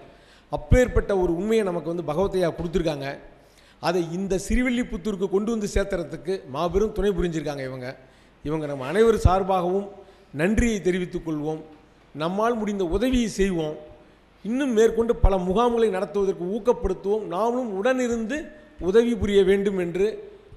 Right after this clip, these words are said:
மிகவும் தாழ்மையுடன் கேட்டுக்கிறேன். நாங்க இந்த பணியை நாங்க வந்து எந்த ஒரு எதிர்பார்ப்பும் இல்லாம உலகம் ஃபுல்லா கொண்டு போகணுங்கிறதுக்காக வேலை செஞ்சிட்ருக்கோம். YouTube-ல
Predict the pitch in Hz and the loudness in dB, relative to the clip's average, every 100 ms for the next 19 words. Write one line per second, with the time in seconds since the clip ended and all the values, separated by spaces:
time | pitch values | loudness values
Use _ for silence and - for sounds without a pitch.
0 | 156 170 196 208 208 - 170 190 190 196 | -4 0 2 0 -4 -2 0 2 2 0
1 | 190 175 160 143 180 - - - _ - | -2 -4 -4 -6 -8 -10 -20 -20 _ -20
2 | _ _ - 147 180 180 170 170 196 233 | _ _ -8 -4 -2 -2 -2 4 4 6
3 | 220 190 175 175 196 202 - - 143 190 | 2 0 -2 -2 -2 -2 -8 -10 -6 2
4 | 226 208 175 226 202 214 202 220 190 185 | 4 4 0 2 2 0 0 -2 -4 -2
5 | 185 156 170 180 - - - - - - | -2 -2 -6 -8 -14 -20 -20 -20 -20 -6
6 | 165 190 165 196 208 185 196 175 190 180 | -2 -2 0 2 2 2 -2 0 -2 -2
7 | 160 175 160 170 147 151 139 127 123 151 | -2 -2 -2 -4 -4 -8 -8 -8 -8 -8
8 | 151 - - _ - 214 226 196 | -12 -20 -20 _ -4 -2 0 2